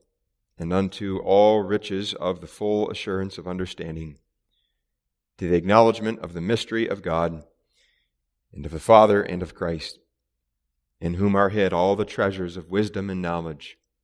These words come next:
And this I say, lest any man should beguile you with enticing words. For though I be absent in the flesh, yet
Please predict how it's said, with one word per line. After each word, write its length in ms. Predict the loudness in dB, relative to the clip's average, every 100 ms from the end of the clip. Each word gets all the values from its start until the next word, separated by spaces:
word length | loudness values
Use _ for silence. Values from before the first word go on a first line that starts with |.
| _ _ _ _ _ _ _ _ _ _ _ _
And 120 | 4
this 180 | 4 6
I 140 | 4
say, 320 | 4 4 6
lest 280 | 6 2 0
any 180 | -4 -2
man 320 | 0 0 -2
should 240 | -4 -8 -8
beguile 560 | -6 0 2 4 2
you 260 | -2 -4 -4
with 280 | -6 -8 -10
enticing 920 | -14 -16 -10 -4 -4 -4 -6 -4 -6
words. 640 | -6 -2 -2 -4 -14 -16 -18 _ _ _ _ _ _ _ _ _ _ _ _ _ _ _ _
For 140 | _ 4
though 240 | 8 10
I 300 | 8 6 2
be 240 | 0 2 4
absent 420 | 4 2 -4 -6
in 140 | -4
the 40 | -2
flesh, 440 | 2 2 0 -10 -16 _ _ _ _ _ _ _ _
yet 320 | 2 6 6